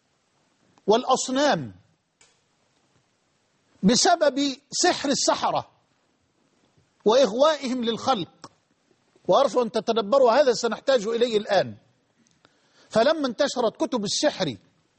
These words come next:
والكهانة في بابل، جمع نبي الله سليمان كتب السحر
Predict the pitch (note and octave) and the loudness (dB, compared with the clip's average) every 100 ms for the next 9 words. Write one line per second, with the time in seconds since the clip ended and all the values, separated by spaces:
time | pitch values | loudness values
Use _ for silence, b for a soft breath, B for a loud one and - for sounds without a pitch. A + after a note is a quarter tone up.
0 | _ _ _ _ G3 G#3+ A3+ G#3+ C4 G3+ | _ _ _ _ 0 2 0 2 0 0
1 | C#3+ _ _ _ _ _ _ _ _ - | -4 _ _ _ _ _ _ _ _ -4
2 | A3+ G#3+ G#3+ B3+ A3 C#4+ C#4 _ _ _ | 0 2 4 2 2 -2 -2 _ _ _
3 | _ _ _ _ b b b - D3+ D4 | _ _ _ _ b b b -2 2 2
4 | D4+ G#3+ A3+ A3 G3 D4+ C4 B3 A3 C4 | 0 -2 -2 -4 -4 -4 -2 -2 2 0
5 | G3+ A3+ B3 A3+ A3 A#3+ A#3+ D3 G#2 G2+ | 0 -2 2 2 2 2 2 0 -10 -14
6 | _ _ _ _ _ _ - F#4+ D4 B3 | _ _ _ _ _ _ 2 2 2 2
7 | A3+ - A#3+ - C3+ | 0 0 -2 -2 -8